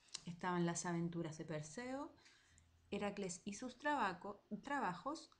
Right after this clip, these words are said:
Jasón, los argonautas y el vellocino de oro,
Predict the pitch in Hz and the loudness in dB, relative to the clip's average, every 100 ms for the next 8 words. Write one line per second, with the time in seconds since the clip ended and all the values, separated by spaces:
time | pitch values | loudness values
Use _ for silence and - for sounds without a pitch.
0 | - - - _ _ - - 196 - 196 | -20 -20 -20 _ _ -6 0 0 0 -2
1 | 220 226 208 185 - - 196 180 180 185 | -2 0 -2 -2 -6 -6 -4 0 0 0
2 | 190 208 220 - 202 185 175 175 175 175 | -2 -4 -4 -4 -2 -2 2 2 2 0
3 | 180 175 160 165 226 262 330 | -2 0 0 0 0 -2 -6